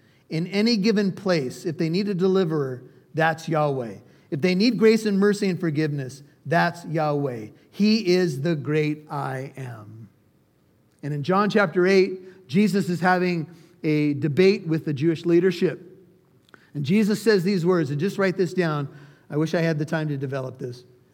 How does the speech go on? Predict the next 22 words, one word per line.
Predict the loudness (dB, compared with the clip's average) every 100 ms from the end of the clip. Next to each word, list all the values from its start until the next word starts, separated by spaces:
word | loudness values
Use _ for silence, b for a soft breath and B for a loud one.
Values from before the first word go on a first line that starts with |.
| b b b b
"I | 2 4 4
said, | 4 4 6
therefore, | 6 4 4 4
to | 4
you | 2 2
that | 0 2
you | 2
will | 2
die | 2 2 0
in | 0 0
your | -2
sins," | -2 0 0 -2 -4
John | -2 -2 0
eight | -2 -4
twenty-four, | -4 -2 -2 0 -2
"for | -2 -4
unless | -2 -2 -2 -2 -2
you | -2
believe | 0 2 2 2
that | 0 -2 -2
I | 0 2
am, | 0 0 0 0 -2 -4 -6